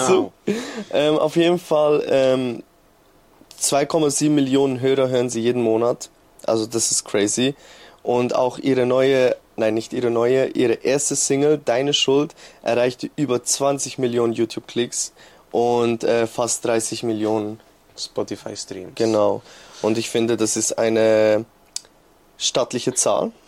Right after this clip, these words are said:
Speaker 2: Das ist, ja, stark, ja, eigentlich für eine Person, wo der erste Single rausbringt.
Speaker 1: Total, also für die
Speaker 2: Wo
Speaker 1: erste
Speaker 2: nicht,
Speaker 1: Single,
Speaker 2: also
Speaker 1: crazy.
Speaker 2: sie hatte schon Followers und so, aber das ist crazy.
Speaker 1: Genau.
Speaker 2: Zudem noch,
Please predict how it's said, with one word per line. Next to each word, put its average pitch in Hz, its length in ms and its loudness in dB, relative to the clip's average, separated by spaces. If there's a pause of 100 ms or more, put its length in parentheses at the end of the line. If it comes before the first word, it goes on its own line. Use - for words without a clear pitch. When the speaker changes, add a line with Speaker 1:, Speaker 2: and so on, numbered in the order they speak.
(160)
Speaker 2:
Das 113 240 -2
ist, 110 200 -12
ja, 110 300 -2
stark, - 440 -6
ja, 107 180 -10
eigentlich 110 460 -6
für 113 320 -2
eine 113 260 0
Person, 117 440 -4
wo 107 140 -2
der 101 220 -8
erste 107 400 -8
Single 117 380 -8
rausbringt. 110 880 -12
Speaker 1:
Total, 117 480 0
also 113 220 0
für - 160 -4
die 110 80 0
Speaker 2:
Wo 113 100 4
Speaker 1:
erste 117 180 2
Speaker 2:
nicht, 113 100 0
Speaker 1:
Single, 123 240 2
Speaker 2:
also 117 240 -2
Speaker 1:
crazy. 107 320 -2
Speaker 2:
sie 104 140 -2
hatte 110 140 -8
schon 107 340 -10 (160)
Followers 110 460 -6
und 123 100 -12
so, 113 220 -8
aber 104 220 -10 (800)
das 107 160 -10
ist - 120 -14
crazy. 117 220 -6
Speaker 1:
Genau. - 1040 -8
Speaker 2:
Zudem 151 480 2
noch, 165 380 -2